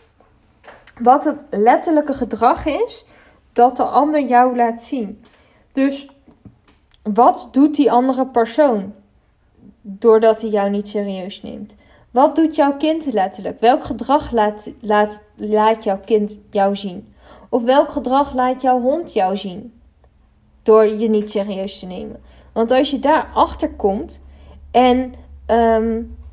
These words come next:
jouw hond, jouw kind of die andere persoon vertoont weer dat gedrag, dan is dat een signaal dat je naar jezelf, bij jezelf naar binnen mag keren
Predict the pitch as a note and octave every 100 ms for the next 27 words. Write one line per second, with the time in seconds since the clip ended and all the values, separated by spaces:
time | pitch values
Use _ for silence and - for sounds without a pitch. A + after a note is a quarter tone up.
0 | - - - _ _ - - A3+ A3+ A#3+
1 | B3+ C#4 C#4 - A3 A3+ A3+ C#4+ B3+ A#3
2 | G#3+ - A#3 B3 A#3+ A#3 A3+ A#3+ A#3 A#3
3 | A#3 G#3+ - C#4 D#4 C#4 A3+ A3 A3 -
4 | G#3+ - A#3 G3+ C4+ - - - _ _
5 | _ - A#3 B3+ C4 G#3+ - _ - B3
6 | C#4 C#4 A3+ A3+ - A#3+ A#3 D4+ B3 A#3
7 | A3+ A#3+ A#3+ C4 A3+ A#3 - _ - -
8 | - - G#3 - _ _ G3 G3+ G#3+ B3
9 | B3+ A#3 A#3 B3+ - A#3+ A#3+ A#3+ B3+ C4
10 | C4+ A3 B3 E4+ C4 A3 - A3 G3 G3+
11 | A#3+